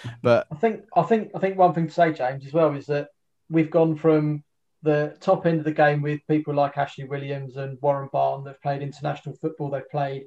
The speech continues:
Speaker 2: a Champions League football. They've played, um, World Cup.
Speaker 1: European.
Speaker 2: They've played European.
Speaker 1: Look what happened at the Euros for
Speaker 2: Euros.
Speaker 1: Ashley.
Speaker 2: Ev-, everything like that, right down to people like Chris Dixon and Laurie Wilson that have played non-league, they've played at Wembley,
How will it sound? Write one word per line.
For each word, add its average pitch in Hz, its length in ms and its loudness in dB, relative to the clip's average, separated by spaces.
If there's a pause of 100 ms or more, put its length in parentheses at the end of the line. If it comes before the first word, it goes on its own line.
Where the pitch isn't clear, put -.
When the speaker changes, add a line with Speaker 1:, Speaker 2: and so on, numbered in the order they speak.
(500)
Speaker 2:
a 160 60 -14
Champions 143 560 -4
League 143 220 -4
football. 156 460 -2
They've 135 260 -8
played, 139 520 -6 (460)
um, 135 580 -6 (220)
World 147 260 0
Cup. 147 260 -2
Speaker 1:
European. 156 560 6
Speaker 2:
They've 120 100 -2 (140)
played 156 180 -12
European. 151 380 4
Speaker 1:
Look 151 80 4
what 151 100 6
happened 151 240 2
at 117 40 0
the 131 140 0
Euros 160 280 2
for - 80 -4
Speaker 2:
Euros. 156 180 0
Speaker 1:
Ashley. 101 260 -8 (200)
Speaker 2:
Ev-, 165 200 0 (240)
everything 170 340 2
like 151 180 4
that, 147 240 2 (300)
right 160 240 4
down 156 220 4
to - 120 -14
people 156 280 2
like 151 280 2 (260)
Chris 151 220 -2
Dixon 156 360 -6
and 143 120 -2
Laurie 147 220 -2
Wilson 147 480 -4
that 143 140 -8
have 143 200 -12
played 143 380 -4
non-league, 151 480 -2
they've 131 100 -12
played 135 240 -8
at 139 120 -14
Wembley, 147 600 -4